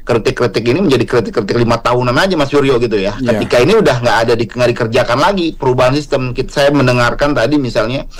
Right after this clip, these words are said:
Speaker 1: sebelum acara ini, misalnya dari P D I Perjuangan ya, sebagai salah satu partai pemenang pemilu ya,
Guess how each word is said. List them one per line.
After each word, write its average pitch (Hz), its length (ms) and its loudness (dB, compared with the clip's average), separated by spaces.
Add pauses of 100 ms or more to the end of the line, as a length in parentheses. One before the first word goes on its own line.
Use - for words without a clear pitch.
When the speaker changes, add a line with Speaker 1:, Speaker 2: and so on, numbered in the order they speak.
(280)
Speaker 1:
sebelum 117 320 2
acara 110 340 2
ini, 143 460 2
misalnya 104 320 0
dari 107 80 -2
P 110 80 2
D 110 80 2 (100)
I - 60 0
Perjuangan 117 560 0
ya, 127 160 0
sebagai 98 480 -2
salah 101 180 0
satu 101 300 -6
partai 101 340 -2
pemenang 107 400 0
pemilu 110 540 2
ya, - 180 -2